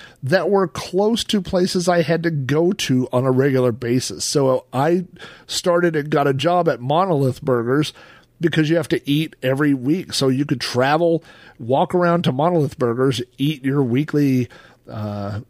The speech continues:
supply of French fries, and then work a few shifts without having to walk,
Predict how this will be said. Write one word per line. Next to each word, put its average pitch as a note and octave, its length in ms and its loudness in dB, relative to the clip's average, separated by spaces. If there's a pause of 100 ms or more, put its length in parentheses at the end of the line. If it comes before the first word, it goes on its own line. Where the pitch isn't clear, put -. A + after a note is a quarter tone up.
(120)
supply C#3+ 480 2
of A#2 160 0
French F#3 260 -2
fries, B2 440 -2
and D3 280 -2
then D#3+ 380 0
work F#3 300 0
a E3 60 2
few B2+ 200 0
shifts D3+ 280 0
without D#3+ 240 2
having E3+ 220 0
to D3+ 60 2
walk, D3+ 560 0